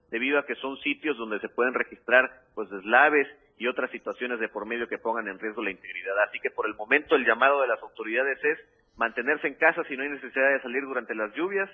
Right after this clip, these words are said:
y estar pendientes de la información que proporcionen las autoridades debido a que las lluvias, pues, van a continuar. Por el momento, afortunadamente, pues, no hay afectaciones, pero sí, eh, ese señalamiento de advertencia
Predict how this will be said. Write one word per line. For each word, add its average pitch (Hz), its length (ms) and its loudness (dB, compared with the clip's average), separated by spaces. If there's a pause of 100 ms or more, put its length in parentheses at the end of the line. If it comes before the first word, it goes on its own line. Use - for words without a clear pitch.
(360)
y 151 280 -2
estar 139 340 2
pendientes 147 580 -2 (160)
de 123 120 2
la 131 300 6
información 127 580 -4
que 127 100 -4
proporcionen 123 500 -4
las 110 140 2
autoridades 110 580 2
debido 123 360 0 (100)
a 107 100 -2
que 104 80 -6
las 95 220 -4
lluvias, 147 300 2 (340)
pues, 104 180 -2
van 113 160 6
a 113 80 6
continuar. 95 420 -2
Por 110 100 0
el 107 60 0
momento, 139 380 2
afortunadamente, 143 920 2 (220)
pues, 104 120 -4
no 127 140 4
hay 147 140 8
afectaciones, 147 720 -2 (340)
pero 113 200 -2 (100)
sí, 151 280 0
eh, 110 400 -4
ese - 260 -4
señalamiento 120 580 -2
de 120 60 0
advertencia 120 640 -6